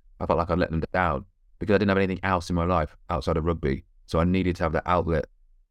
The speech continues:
outside of sport so that I could think, "Do you know what? I've had a bad game. That's okay. I've got something else to, uh, no, that's one game, it's gone. There's another game next week.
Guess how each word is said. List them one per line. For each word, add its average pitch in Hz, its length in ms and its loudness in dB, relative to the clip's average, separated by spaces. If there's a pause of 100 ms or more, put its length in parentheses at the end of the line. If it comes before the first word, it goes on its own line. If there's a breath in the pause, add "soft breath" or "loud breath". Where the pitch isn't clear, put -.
(600)
outside 82 320 0
of 78 80 -2
sport 80 400 -2
so 76 80 -6
that 71 60 2
I 65 80 0
could - 140 -8
think, 80 260 -2
"Do - 60 -12
you 87 60 2
know 82 60 2
what? 82 80 2
I've 87 60 0
had 90 100 2
a 80 40 2
bad 80 200 -2
game. 78 320 0 (640)
That's 95 120 -4
okay. 85 460 2
I've 87 80 -4
got 85 140 2
something 87 180 0
else 87 400 0 (320)
to, 85 180 2
uh, 78 300 4
no, 87 100 2
that's 87 140 0
one 98 220 4
game, 90 200 2
it's 78 100 -4
gone. 82 360 0
There's 85 120 -6
another 87 180 0
game 85 180 0
next 76 300 -2
week. 82 320 -2